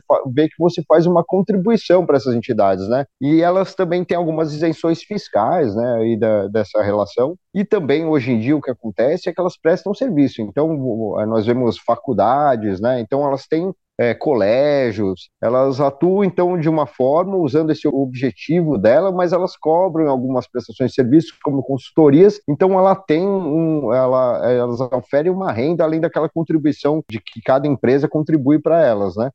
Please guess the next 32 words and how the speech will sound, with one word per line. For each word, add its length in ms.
Então, 360
elas 140
são 180
privadas, 840
atuando 500
em 160
parceria 400
com 120
o 120
governo, 280
mas 260
elas 260
são 220
completamente 800
independentes 680
do 120
governo, 500
tá? 180
Então, 360
elas 300
recebem 480
essa 180
isenção 560
fiscal, 600
né? 240
Elas 360
pagam, 320
deixam 300
de 80
pagar 340
alguns 460
impostos, 560